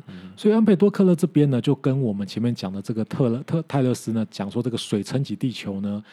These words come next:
Speaker 2: 美尼环绕一切呢，诶，稍微比较具体一点，他就是把爱呢，直接指称到这个空间的这个概念哦。
Speaker 1: OK。
Speaker 2: 那恩培多克勒指出什么呢？他指出恨呢，就是重量。OK，重量。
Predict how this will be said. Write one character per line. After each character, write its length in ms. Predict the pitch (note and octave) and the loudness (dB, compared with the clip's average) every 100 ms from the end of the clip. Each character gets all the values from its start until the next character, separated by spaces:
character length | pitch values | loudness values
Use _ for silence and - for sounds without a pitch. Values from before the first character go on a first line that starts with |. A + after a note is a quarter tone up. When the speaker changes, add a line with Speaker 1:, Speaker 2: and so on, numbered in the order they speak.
| - - | -16 -4
Speaker 2:
美 180 | A#2 | 0
尼 140 | G#2+ A#2 | 2 0
环 220 | - A2 | 0 0
绕 180 | C3+ A2 | 0 0
一 60 | |
切 240 | G#2 - G#2+ | -2 -4 -4
呢， 160 | G2+ - - | -6 -10 -4
诶， 120 | E3 | -2
稍 240 | F3 - G#3 | -2 0 4
微 120 | E3 | 4
比 120 | G#2+ | 2
较 100 | B2+ | 0
具 220 | B2+ D#3 A#2 | 0 -2 -2
体 180 | G2 | -4
一 60 | G2 | -8
点， 180 | A2 A#2+ A#2+ | -6 -10 -10
他 140 | - D#3 | -4 0
就 100 | E3+ | 0
是 80 | |
把 140 | E3+ G2+ | 0 -4
爱 260 | - D#3 A#2 | -2 0 0
呢， 120 | A2 | -2
直 120 | - | -6
接 160 | G#2 A#2 | -4 -4
指 200 | - F#2+ | -6 -12
称 240 | - A2 | -8 -6
到 140 | A2 G2+ | -6 -6
这 100 | G#2+ | -8
个 80 | |
空 300 | G2 - A2 | -8 -8 -8
间 160 | G#2+ G#2 | -6 -6
的 80 | F#2+ | -6
这 20 | |
个 60 | G2 | -10
概 200 | G#2 F#2+ | -10 -8
念 180 | G2+ A2 | -10 -10
哦。 100 | C3+ - - | -14 -18 -16
Speaker 1:
OK。 220 | G2 G#2+ C3 C#3+ - | -12 -10 -12 -10 0
Speaker 2:
那 160 | A3 | 2
恩 140 | A#3 A#3 | 4 4
培 100 | F#3+ | 4
多 160 | G3 | 6
克 60 | G3+ | 6
勒 100 | G#3 | 4
指 160 | - G#2+ | 2 -4
出 180 | D#3 | -2
什 140 | D3 A2 | -2 -2
么 100 | G2 | -4
呢？ 60 | A2 | -4
他 80 | |
指 140 | F3 A#2+ | -2 0
出 80 | D#3 | -2
恨 340 | - A3+ C#3 | 0 2 2
呢， 120 | A2+ | 2
就 100 | C3 | 0
是 60 | A2+ | -2
重 280 | - A2 G2+ | -2 -4 -4
量。 160 | G#2 - _ _ _ _ _ _ _ _ | -8 -10 _ _ _ _ _ _ _ _
OK， 300 | A2+ A2+ G#2+ - | -10 -6 -8 -2
重 200 | C#3+ G#2+ | -2 -2
量。 140 | G#2+ | -4